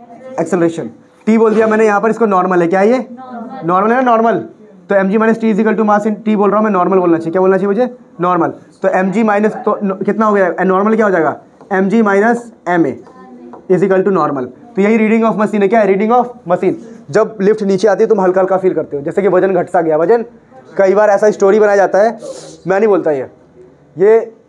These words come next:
मैं नहीं बोलता, ये book में लिखा हुआ है, बहुत सारी books में।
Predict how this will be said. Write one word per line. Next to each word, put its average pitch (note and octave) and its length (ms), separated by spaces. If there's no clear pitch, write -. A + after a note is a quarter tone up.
मैं F#3+ 160
नहीं G#3 100
बोलता, F3 360
ये G3 180
book F#3 200
में G3 100
लिखा E3 160
हुआ C#3 140
है, C#3+ 60
बहुत F#3+ 140
सारी G3 140
books E3 220
में। A#2+ 120